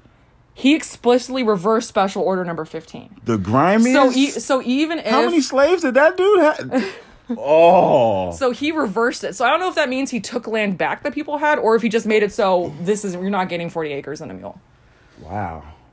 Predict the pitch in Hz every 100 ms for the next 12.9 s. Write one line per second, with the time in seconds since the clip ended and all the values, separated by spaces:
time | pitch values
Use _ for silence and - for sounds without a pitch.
0 | _ - - 220 208 247 302 294 233 240
1 | 226 190 226 - 202 202 269 - 233 226
2 | 214 190 - 247 247 254 233 226 240 208
3 | 208 226 214 175 185 175 - 226 214 226
4 | 196 190 190 190 180 214 214 170 165 170
5 | 170 165 165 196 190 175 170 170 185 175
6 | - 180 175 196 170 165 165 _ _ _
7 | - 196 170 175 - 180 - 190 214 208
8 | 190 160 160 196 - 190 - 254 247 247
9 | - 185 180 - _ - _ _ _ -
10 | - 214 240 247 254 233 - - 202 190
11 | - 143 147 110 95 90 87 87 87 -
12 | 190 - - - - 285 254 311